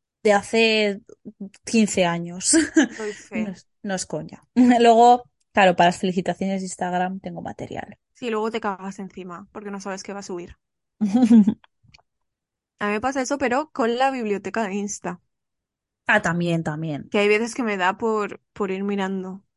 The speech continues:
Speaker 2: y me las paso en tirereta. Como, "Ay, el verano", o, "Ay, la época esta".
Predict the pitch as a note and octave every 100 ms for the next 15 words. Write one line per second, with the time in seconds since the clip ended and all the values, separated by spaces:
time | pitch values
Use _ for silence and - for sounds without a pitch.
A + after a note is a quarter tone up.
0 | _ A3+ G#3 F#3+ F#3+ G#3 G3 G#3+ G3+ F#3+
1 | F3+ G3 G3 F#3 G3 G3+ F#3 F3+ - G3
2 | G3 _ - _ - G#3+ _ B3 C#4+ C4
3 | A#3 G#3+ G#3+ A3 G#3 G#3 - A3 - -
4 | B3+ C4+ A#3+ A3 A3+ A3+ A3 - A3